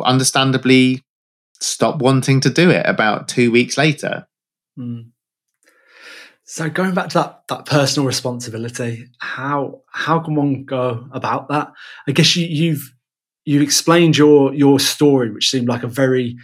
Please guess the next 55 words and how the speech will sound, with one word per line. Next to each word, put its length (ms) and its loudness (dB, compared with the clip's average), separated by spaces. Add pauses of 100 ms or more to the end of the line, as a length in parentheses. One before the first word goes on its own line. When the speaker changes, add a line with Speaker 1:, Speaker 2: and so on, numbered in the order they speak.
(600)
Speaker 2:
like, 160 -8
healthy 520 0
approach 580 0
that 180 2
you 80 4
eventually 460 2
got 260 0
to. 200 -2
Like, 180 -4
you, 140 -2
as 200 -4
you 60 -4
said, 360 0
you, 140 -4
you 240 -4
went 260 2
through 140 -6
the 80 -8
dieting, 460 -4
you 80 -2
went 200 -4
through 120 -4
that 200 -8
kind 160 -8
of, 60 -8
that 160 -8
miserable 500 -2
period 600 2
of, 140 2
Speaker 1:
Mm. 400 -4
Speaker 2:
of 100 -8
trying 280 2
to 100 -4
do 120 4
it 80 2
in, 160 -4
in 240 -4
the, 300 -8
the 80 -4
ways 320 -2
that 100 -10
didn't 220 -6
quite 260 -4
work. 480 -4 (400)
But 300 2 (220)
then 220 6
you 100 8
got 180 2
to 120 -4
the 60 -2
point 320 -4
where 380 -2
you 180 -6
said, 400 -4 (480)
um, 540 -4